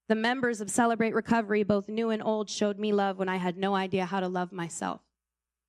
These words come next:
They taught me how to share the healing of a warm embrace with others like me. I have become someone who inspires others in their hope and their walk in faith.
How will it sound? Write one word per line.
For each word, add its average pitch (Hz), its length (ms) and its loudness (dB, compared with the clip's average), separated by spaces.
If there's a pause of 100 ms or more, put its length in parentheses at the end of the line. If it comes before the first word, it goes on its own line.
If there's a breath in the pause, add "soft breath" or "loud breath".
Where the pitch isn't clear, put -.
(260)
They 240 120 6
taught 254 300 0
me 247 100 -2
how 220 120 0
to 196 80 2
share 220 360 0
the 202 100 -2
healing 220 360 -2
of 185 80 -2
a 196 80 0
warm 220 320 -2
embrace 214 420 0
with 196 200 -2
others 220 320 -2
like 202 180 -2
me. 214 300 -6 (1000)
I 247 140 4
have 220 120 -4
become 269 380 0
someone 247 380 -2
who 202 180 0
inspires 214 800 0
others 208 380 -2
in 202 100 -4
their 196 140 -2
hope 214 320 -4
and 202 160 -4
their 185 100 -2
walk 190 300 -2
in 190 80 -8
faith. - 320 -6